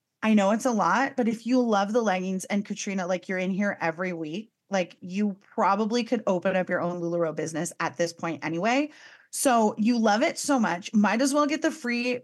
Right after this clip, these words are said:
like, free freebies when you join. Might as well get all of your favorite stuff at cost,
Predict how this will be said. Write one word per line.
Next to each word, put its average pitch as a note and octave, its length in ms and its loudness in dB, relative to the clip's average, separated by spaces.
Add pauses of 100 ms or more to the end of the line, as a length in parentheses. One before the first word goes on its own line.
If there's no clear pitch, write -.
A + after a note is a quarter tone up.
(180)
like, G#3+ 300 0 (720)
free C4+ 480 2
freebies D4+ 560 0
when B3 100 4
you A#3 100 2
join. A3 520 2 (180)
Might B3+ 200 2
as D4 120 0
well C#4+ 140 4
get B3 280 0 (220)
all A3+ 240 6
of C#4 120 2
your C#4 140 2
favorite A#3+ 400 0
stuff A3+ 260 0
at A3 200 0
cost, G3 440 0